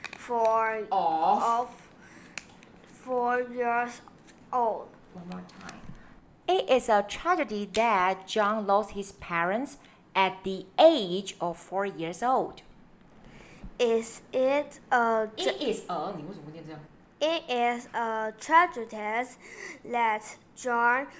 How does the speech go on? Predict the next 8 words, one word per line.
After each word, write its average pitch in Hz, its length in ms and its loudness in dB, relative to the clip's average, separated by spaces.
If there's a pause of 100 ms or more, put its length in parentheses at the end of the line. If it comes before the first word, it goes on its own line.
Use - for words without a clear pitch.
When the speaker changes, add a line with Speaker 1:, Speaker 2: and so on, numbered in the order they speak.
(120)
Speaker 1:
lost 240 460 2 (180)
his 226 460 -4 (140)
parents 240 640 -2 (160)
at 214 280 -6 (1300)
Speaker 2:
The 180 120 -8
Speaker 1:
the 214 920 -8 (440)
Speaker 2:
age 170 160 -12
Speaker 1:
age - 680 -2